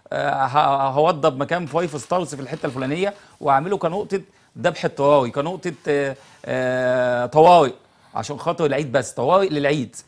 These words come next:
داخل عندي. وبقول لكم إن أنتوا تجيبوا لي دكتور يقف وي-، وتعينوا المكان قبليها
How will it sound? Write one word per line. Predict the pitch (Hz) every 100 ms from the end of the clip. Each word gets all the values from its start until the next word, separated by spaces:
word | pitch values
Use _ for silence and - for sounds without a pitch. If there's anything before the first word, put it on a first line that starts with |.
| _ -
داخل | - 156 147
عندي. | 131 123 101 - _ _
وبقول | 139 139 156 156 151 160 165
لكم | 190 190
إن | 175
أنتوا | 196 190
تجيبوا | 165 143 156 190
لي | 185
دكتور | 151 143 175 190 220 220 _ _
يقف | - 143 - 214 - -
وي-، | 151 160 196 196 165 151 143 143
وتعينوا | 135 139 135 160 180
المكان | 165 151
قبليها | 180 160 208 208